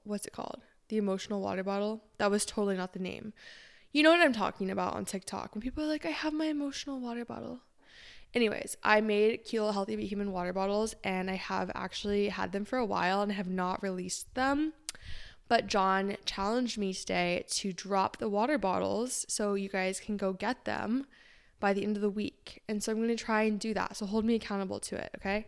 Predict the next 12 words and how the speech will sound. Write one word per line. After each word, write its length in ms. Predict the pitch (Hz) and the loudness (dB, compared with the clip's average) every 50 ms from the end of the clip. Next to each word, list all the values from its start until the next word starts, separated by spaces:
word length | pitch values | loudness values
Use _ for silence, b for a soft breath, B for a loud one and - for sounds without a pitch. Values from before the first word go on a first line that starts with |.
| - - - | -6 -6 -6
<laughs> 140 | - - | -2 2
They're 220 | 220 240 226 233 233 | 4 8 8 8 8
really 340 | 208 208 233 240 269 254 247 | 8 8 6 6 6 4 0
cute, 400 | - - - 214 190 185 185 - - | -2 -4 -4 -2 -2 -2 -2 -4 -4
and 120 | - 196 | -2 -2
I 60 | 190 | 0
use 240 | 190 196 196 196 190 | 0 0 -2 -2 -2
mine 320 | 202 202 196 196 196 196 202 B B B B B B B B | -2 -2 -2 -2 -2 -4 -4 B B B B B B B B
so 520 | B - - - - 226 208 208 214 220 220 | B -2 0 2 4 6 8 8 8 6 4
much. 460 | 208 196 180 - - - - - - - | 2 0 -4 -4 -4 -6 -8 -8 -6 -6
It's, 120 | 208 - | -6 -4
like, 220 | - 208 208 - | -2 -2 -4 -4